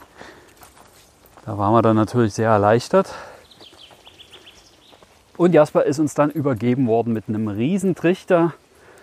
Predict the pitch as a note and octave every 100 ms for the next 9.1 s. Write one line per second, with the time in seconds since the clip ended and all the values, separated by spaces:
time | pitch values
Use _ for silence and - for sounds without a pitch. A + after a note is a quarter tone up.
0 | _ - B2 B2+ D3+ - - - C#3 C#3
1 | C3+ B2+ A#2+ - - _ C3 A#2+ B2 A#2+
2 | G#2+ - - - _ - - _ F#3 F3
3 | B2+ B2 E3 - - D#3+ D3+ - B2+ B2+
4 | - A#2+ - A#2 G2 - F#2 - A#2 -
5 | - - - - - - - - - -
6 | - - A2+ F#2 F2 G#2 G2+ F#2 G2 B2
7 | - G2 F#2 - - - - - - -
8 | A#2 - C#3+ C#3+ D#3 C3 A#2 A2+ - B2+